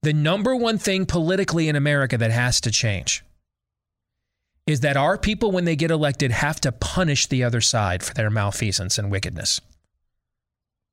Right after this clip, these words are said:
Right now, when their g-, people get elected,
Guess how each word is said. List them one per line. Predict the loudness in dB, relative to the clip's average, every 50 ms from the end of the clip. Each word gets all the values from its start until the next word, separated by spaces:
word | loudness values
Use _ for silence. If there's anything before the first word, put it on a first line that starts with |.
| _ _ _ _ _ _ _ _ _ _ _ _ _ _ _ _ _ _
Right | -2 0 0 0 0 0
now, | 0 0 2 2 2 2 2
when | 2 2 2 2 2
their | 2 2 2 2 0 0
g-, | -2 -2
people | -2 -2 0 0 0 0
get | 0 0
elected, | 0 0 0 0 0 0 -2 -2